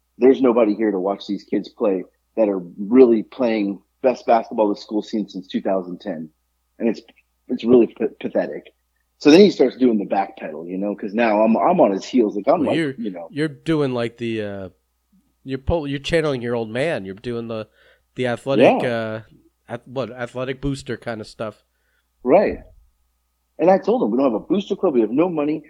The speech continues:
Speaker 1: We raised fifteen thousand dollars last year that disappeared, and nobody could tell us where it went." And he's a new principal. It's his first year. So he's like, he's like, "Ah, look, man, I,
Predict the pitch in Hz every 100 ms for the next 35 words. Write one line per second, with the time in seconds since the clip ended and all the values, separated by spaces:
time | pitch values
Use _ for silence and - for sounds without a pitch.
0 | _ 117 139 135 165 160 180 156 151 143
1 | 131 131 123 110 107 - 107 98 120 -
2 | 120 131 143 127 113 120 123 131 120 117
3 | - 117 110 - 113 87 87 90 - _
4 | _ _ _ _ _ - 147 185 131 110
5 | 120 110 92 90 95 90 - 92 - 98
6 | 92 - _ _ _ _ _ - 123 123
7 | 123 117 104 - - - - 131 127 147
8 | 156 165 165 165 165 147 143